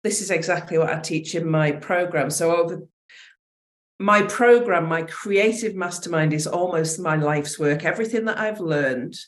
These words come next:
f-, through the years and years in the proper job, being a businesswoman,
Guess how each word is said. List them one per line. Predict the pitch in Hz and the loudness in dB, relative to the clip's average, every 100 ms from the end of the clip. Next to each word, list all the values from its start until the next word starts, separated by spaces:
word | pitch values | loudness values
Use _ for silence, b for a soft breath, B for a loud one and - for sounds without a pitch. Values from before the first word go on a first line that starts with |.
| _ _ | _ _
f-, | - - - | -20 -18 -20
through | - - 190 | -8 0 2
the | 175 | 2
years | 165 175 196 214 208 | 0 0 2 2 0
and | 196 | -2
years | 185 185 | 0 0
in | 175 | -4
the | 170 | -6
proper | 170 165 165 | -6 -6 -6
job, | 156 131 95 - B B B - | -6 -4 -4 -8 B B B -4
being | 175 156 | 0 0
a | |
businesswoman, | 151 165 160 147 - 127 123 123 B | 0 0 -2 -4 -4 -6 -6 -8 B